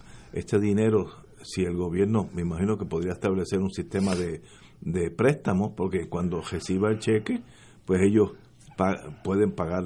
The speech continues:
lo, lo que cogieron, pero lo que están tomando, lo, la necesidad ahora es para poder comer. Este un, un, cuando yo tenía veinte y pico de años que estaba en el gobierno federal, eh,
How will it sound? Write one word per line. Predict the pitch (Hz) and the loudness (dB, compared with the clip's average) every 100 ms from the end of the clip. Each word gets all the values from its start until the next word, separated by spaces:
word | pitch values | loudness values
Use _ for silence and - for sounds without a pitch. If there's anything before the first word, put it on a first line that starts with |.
| 76 | -6
lo, | 60 82 | -6 -6
lo | 95 80 | -6 -8
que | 82 | -8
cogieron, | 82 87 139 120 | -4 2 2 2
pero | 92 90 - | -2 -2 -4
lo | 85 | -6
que | 87 | -6
están | - 110 139 | -2 0 2
tomando, | - 117 123 131 110 - | 4 4 6 4 4 4
lo, | 101 98 | 2 4
la | 98 101 | 4 2
necesidad | 92 92 90 104 131 127 | 2 -2 0 2 2 4
ahora | 123 139 95 - - - - - - | 4 4 0 -6 -18 -20 -20 -20 -10
es | - 95 | -8 -4
para | 123 113 110 | -2 -2 -2
poder | 92 90 110 - - | 0 2 2 -2 -2
comer. | 107 98 104 123 151 151 - - - - - - - | 2 4 2 0 -2 -8 -16 -20 -20 -20 -20 -20 -6
Este | 87 - | -6 0
un, | 120 117 113 - | 0 0 -2 -4
un, | 98 95 - - 107 - - | -6 -6 -10 -16 -16 -16 -12
cuando | 85 82 | -8 -2
yo | 90 | -2
tenía | 95 101 104 | 0 0 0
veinte | 95 95 90 | 0 -2 -4
y | |
pico | 80 101 104 | -4 0 2
de | 98 | 2
años | 104 104 87 | 2 0 -2
que | 82 | -6
estaba | - 87 98 | -8 -4 0
en | |
el | 95 | 0
gobierno | 92 95 90 | 2 0 0
federal, | 90 92 113 113 - - - - | -2 -2 -4 -6 -18 -20 -20 -10
eh, | - 87 80 76 69 | -4 -2 -2 -4 -6